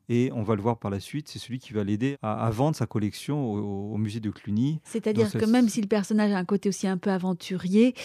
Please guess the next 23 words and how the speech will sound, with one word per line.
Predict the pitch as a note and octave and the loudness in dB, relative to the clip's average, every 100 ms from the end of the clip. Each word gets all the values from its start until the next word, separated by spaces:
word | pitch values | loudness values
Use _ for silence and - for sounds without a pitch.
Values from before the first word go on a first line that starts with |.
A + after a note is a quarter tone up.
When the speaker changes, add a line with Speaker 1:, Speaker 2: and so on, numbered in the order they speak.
| - G3 | -8 2
Speaker 2:
il | |
y | F#3+ | 2
a | |
aussi | F3+ - B3 G#3 | 2 2 2 4
un | E3 | 2
souci | D#3+ F#3 - A#3 A#3 G3+ | -4 -6 -4 -2 0 0
scientifique, | E3+ F3+ F3 F#3+ - B3+ - - F#3 | -2 -6 -4 -6 -2 -2 -4 -6 -2
euh, | F3 F3 | 0 4
Speaker 1:
Tout | D3 | 4
à | |
fait. | - A2 G2+ F3 | 4 2 2 2
Speaker 2:
et | F#3+ | 4
intellectuel, | F#3 - G3 F3 - - G#3 A3 A3+ F#3+ | 2 2 0 0 -6 0 4 6 6 2
enfin, | E3 F3 E3+ D#3+ | 0 -4 -4 -6
très | - D3+ | -2 0
poussé, | - E3 A#2+ | 2 6 6
Speaker 1:
Archéologique, | G#2+ F2+ | 6 2
Speaker 2:
archéologique, | A#2 C3 C#3 F3 F3 - - | 2 4 4 4 4 4 4
Speaker 1:
euh, | - G#2 F3+ - | 4 2 0 0
Speaker 2:
euh, | |
Speaker 1:
historique, | E3+ - G#2+ G2+ A2+ B2+ C3+ | -2 -2 -2 0 0 0 0
Speaker 2:
voilà. | F#3+ F#3+ | 0 0
Speaker 1:
euh, | G2+ | 0